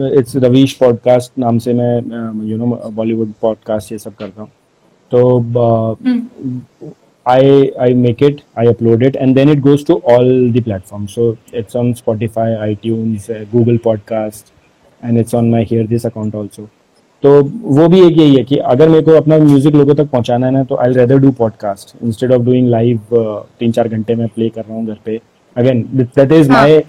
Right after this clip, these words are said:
Speaker 1: perception, my thinking। हो सकता है मैं गलत हूँ किसी और की आइज में, अ, दूसरों के लिए ये है कि नहीं यार, हमें तो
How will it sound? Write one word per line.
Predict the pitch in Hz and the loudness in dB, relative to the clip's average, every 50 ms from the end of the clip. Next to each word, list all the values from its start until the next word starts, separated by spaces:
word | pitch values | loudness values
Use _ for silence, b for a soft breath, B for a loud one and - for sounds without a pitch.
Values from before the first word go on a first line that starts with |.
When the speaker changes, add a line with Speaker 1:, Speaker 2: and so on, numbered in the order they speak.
| B B B _ - | B B B _ -2
Speaker 1:
perception, | 139 135 - 151 135 - - 160 165 160 147 135 | 0 2 2 0 0 0 0 2 4 4 4 4
my | 131 131 139 143 | 4 4 2 2
thinking। | 139 143 139 135 123 147 160 165 151 _ _ _ - | 2 2 2 2 4 2 0 0 -2 _ _ _ -4
हो | - 123 | -2 0
सकता | 131 143 143 - 156 | 0 0 2 2 4
है | 151 | 4
मैं | 147 143 139 | 4 4 4
गलत | 139 139 143 135 131 | 4 4 4 2 2
हूँ | 151 143 | 0 0
किसी | 147 139 - 147 139 | 0 2 2 2 4
और | 139 131 123 | 4 4 2
की | 120 127 143 | 2 0 0
आइज | 139 127 123 127 123 117 | 0 2 2 2 2 2
में, | 127 131 143 143 | 0 0 0 0
अ, | 139 _ _ _ _ _ _ _ - - 117 120 113 117 113 113 110 104 113 | -4 _ _ _ _ _ _ _ -16 -8 -4 0 0 2 0 0 -2 -2 0
दूसरों | 120 127 123 131 131 127 | 0 0 2 2 0 0
के | 123 131 | 2 2
लिए | 131 131 | 2 4
ये | 131 127 | 4 2
है | 123 | 2
कि | 117 131 | 0 0
नहीं | 127 123 123 | 0 0 2
यार, | 123 123 120 | 2 2 2
हमें | 113 117 120 113 | 0 0 0 -2
तो | 120 | -2